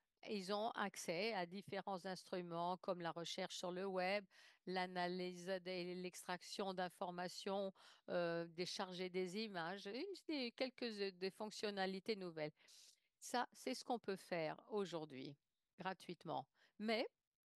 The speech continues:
on va aller voir aussi ce que, les limitations qu'elle a. Parce que c'est important de voir les lima-, les limites de l'abonnement gratuit. L'utilisateur gratuit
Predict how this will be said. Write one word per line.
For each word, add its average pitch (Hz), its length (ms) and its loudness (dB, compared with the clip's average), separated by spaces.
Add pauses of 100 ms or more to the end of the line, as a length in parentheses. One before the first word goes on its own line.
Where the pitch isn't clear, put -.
(140)
on 233 100 4
va 233 140 2
aller 190 240 4
voir 180 260 -2
aussi 285 400 0 (420)
ce - 360 -4
que, - 240 -2
les 196 220 6
limitations 220 960 2
qu'elle 175 280 0
a. 160 140 -2 (1120)
Parce 196 180 0
que 170 120 0
c'est - 260 0
important 240 480 2
de 202 120 0
voir 185 240 2
les 180 200 2
lima-, 190 380 0 (120)
les 202 160 0
limites 233 420 0
de 185 100 0
l'abonnement 175 580 0
gratuit. 170 520 -4 (360)
L'utilisateur 208 1120 2
gratuit 185 680 -2